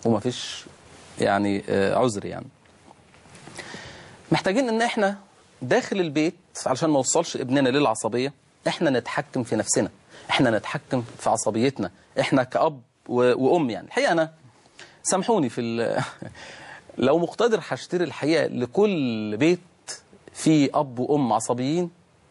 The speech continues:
تلاجة أو ديب freezer من غير إدراج، علشان نقعد فيه نص ساعة كده، علشان نهدي أعصابنا.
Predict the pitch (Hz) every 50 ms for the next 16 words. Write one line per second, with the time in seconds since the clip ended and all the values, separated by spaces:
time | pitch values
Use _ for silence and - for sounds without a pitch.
0 | _ _ _ _ _ - - - 131 120 120 127 151 165 160 147 139 117 127 120
1 | 147 139 - - 107 101 87 - 87 - - - _ _ _ _ _ _ _ _
2 | - - - - - - 120 120 120 147 156 135 110 110 104 90 85 - - -
3 | - _ _ _ _ _ _ _ _ _ _ - - - 127 127 - 170 165 175
4 | 175 143 120 - - 156 139 147 143 - - - - 147 131 127 - 147 147 151
5 | - - _ _ _ _ _ _ _ _ _ - - - - - 113 110 - 147
6 | 135 127 147 143 123 117 87 98 - - 104 87 85 -